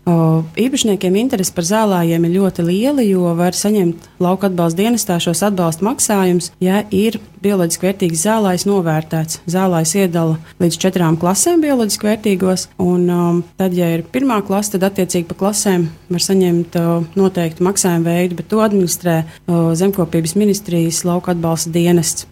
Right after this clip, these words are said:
Dabas aizsardzības pārvalde dod šo informāciju, kāds zālājs tad ir, uh, pie īpašnieka. Šīs, uh, dabas skaitīšanas ietveros zālāji tiek apzināti īpašniekiem bez maksas, bet, ja īpašnieks vēlas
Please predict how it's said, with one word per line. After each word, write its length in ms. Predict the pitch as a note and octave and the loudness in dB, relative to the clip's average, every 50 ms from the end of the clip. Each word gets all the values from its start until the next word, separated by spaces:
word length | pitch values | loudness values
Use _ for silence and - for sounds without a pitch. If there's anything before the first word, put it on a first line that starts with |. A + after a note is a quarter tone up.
| - F3 | -4 -2
Dabas 240 | E3+ E3+ D#3+ - F#3 | -2 -2 0 2 2
aizsardzības 400 | F3+ - E3+ D#3+ E3 D#3 D#3 - - | 2 0 0 0 -2 -2 -2 -4 -2
pārvalde 560 | A3 A#3+ C#4 C4+ G#3+ F#3 F3 E3+ D#3+ F#3 E3 - - | -2 0 2 2 2 2 0 0 -2 -4 -6 -6 -4
dod 260 | F#3 F3+ F#3+ F#3+ F3 | -2 0 0 0 0
šo 160 | - F3+ F3+ G#3+ | 0 0 0 0
informāciju, 560 | A3+ - G#3+ F#3 F3+ F3+ E3+ E3 - E3+ D#3+ D#3+ | 0 0 0 2 2 2 0 0 -2 -4 -2 0
kāds 260 | F#3+ F3+ E3+ E3 D#3+ G3 | 0 0 0 0 0 0
zālājs 340 | G3 G3 F#3 F3 E3+ D#3+ - - | 2 2 2 2 0 -2 -4 -6
tad 180 | E3+ D#3+ F3+ F3+ | -4 -2 -2 -2
ir, 40 | E3+ E3 - - | -2 -4 -6 -2
uh, 160 | F3+ E3+ E3 D#3+ D#3+ | 0 2 2 2 2
pie 160 | F3+ F3 F3+ F#3+ | 2 2 2 0
īpašnieka. 580 | F#3+ F#3+ F3 - - E3+ E3 D#3+ D#3+ F3 F#3+ F#3+ - - - - - | 0 -2 -4 -2 0 0 0 0 0 -2 -4 -6 -8 -18 -20 -18 -10
Šīs, 300 | - - F3 F3 E3+ E3 E3+ E3+ | -6 -4 -2 -2 -2 0 0 2
uh, 140 | E3+ E3 E3 | 2 2 0
dabas 380 | E3 E3 G3 G#3+ F#3 F3 - - | 0 0 -2 -2 0 -2 -2 -2
skaitīšanas 480 | - A3+ A#3 A3 G3 F3+ - F3+ F3 - G3 | 0 -2 0 0 0 0 2 0 0 0 0
ietveros 380 | A3 - G#3+ F#3+ F3+ F3 E3+ E3 | -2 0 0 0 0 0 0 0
zālāji 400 | G3 G3+ G3+ G3 F3+ E3+ E3+ E3+ | 0 0 2 0 0 -2 -2 -4
tiek 200 | - F3 F3+ - G3 | -4 -4 -2 -2 -2
apzināti 460 | G3 F3+ F3+ F3+ E3+ E3+ E3 F3+ F#3 | 0 0 0 2 0 0 0 0 0
īpašniekiem 500 | G3 G3 - G3 F3+ E3+ - F3 E3+ E3+ | -2 -2 0 -2 -2 -2 0 -2 -2 0
bez 140 | E3 E3 E3 | 0 0 0
maksas, 460 | F#3 G#3 C4 D4+ - - F#4+ - - - - _ _ | 0 0 0 -2 -2 -2 -2 -2 -4 -6 -12 _ _
bet, 320 | - F#3 F#3 F#3 F#3+ F#3+ | -2 0 2 2 0 0
ja 140 | G3 F3+ F3+ F3 F3+ | 0 2 2 2 2
īpašnieks 720 | F#3+ G#3 G#3 G#3 G3 - F#3+ F3+ F3 E3+ E3+ - - F#3 F#3 | 0 0 0 -2 -4 0 0 0 0 0 -2 -6 -4 -2 0
vēlas 380 | G3 G#3+ B3 C4 B3 G#3 - | 2 2 2 2 2 0 0